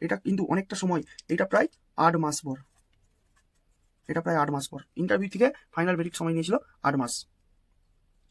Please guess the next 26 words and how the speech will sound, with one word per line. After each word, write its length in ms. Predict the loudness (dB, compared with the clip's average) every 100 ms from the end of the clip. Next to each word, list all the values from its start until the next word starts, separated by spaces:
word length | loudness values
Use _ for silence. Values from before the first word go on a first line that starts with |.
| _ _ -2
এরপর 200 | 2 2 0 -20 2
ডাব্লিউপি 280 | 4 6 4
লেডি 140 | 4 2
কনস্টেবলটা 360 | 0 0 0
বলছি, 240 | 0 -2 -6 -8 _
ডাব্লিউপি 280 | 0 2 4
লেডি 160 | 4 4
কনস্টেবল 420 | 2 4 6 6 2 _ _ _ _ _ _ _ _ _ _ _ _ _ _ _ _ _ _ _ _ _ _ _ _ 0
প্রিলি 260 | 4 8
এক্সাম 240 | 6 6 4
হয়েছিল 340 | 4 6 4 4 _ _ _ _ _ -16
দশ 520 | 2 6 6 6 -4 -10 _ _ _ _ 0
নয় 320 | 4 4 4 -4 _ _ _ 0
তেইশে। 340 | 2 2 -2 -4 -6
আমি 100 | 0
তোমাদের 240 | 6 6
লাস্টে 240 | 6 4 4
কিন্তু 160 | -2
একটা 200 | 2 2 0 -10 0
দারুণ 220 | 2 2
ফ্যাক্ট 280 | 0 -2 0
বলবো 260 | 0 0 -4 _
যে 80 | -6
ভোটের 280 | -2 -2 0
নিয়ে 160 | 0
সব, 140 | 0